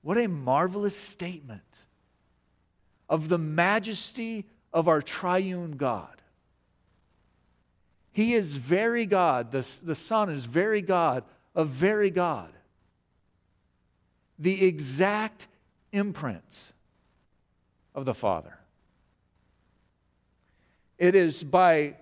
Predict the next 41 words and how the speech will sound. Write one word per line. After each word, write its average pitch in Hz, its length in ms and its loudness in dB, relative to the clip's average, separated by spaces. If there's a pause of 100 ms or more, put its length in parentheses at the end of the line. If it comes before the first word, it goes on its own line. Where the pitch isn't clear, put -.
Christ 202 680 2
that 156 280 4
all 202 300 4
things 208 420 0
in 196 100 -4
the 175 140 -2
universe 196 540 0
are 170 140 4
held 175 260 4
together 185 420 4
by 175 480 4
his 247 680 0 (320)
word, 170 600 2 (560)
by 180 160 6
his 220 300 0
power, 196 480 -2 (760)
the 156 100 0
word 196 240 6
of 156 80 2
his 120 160 -4
power. 78 320 -10 (1400)
And 117 80 -12
when 131 140 -4
he 147 100 -2
made 165 380 0
the 139 80 -2
purification 160 760 -2
for 117 160 -8
sins, 160 460 -8
he 127 80 -4
sat 143 400 -2
down 120 320 -4
at - 960 -20
the 120 80 -4
right 131 200 4
hand 127 220 -4
of 110 80 -6
the 110 60 -10
Majesty 110 500 -8
on 92 140 -12
high. 95 260 -16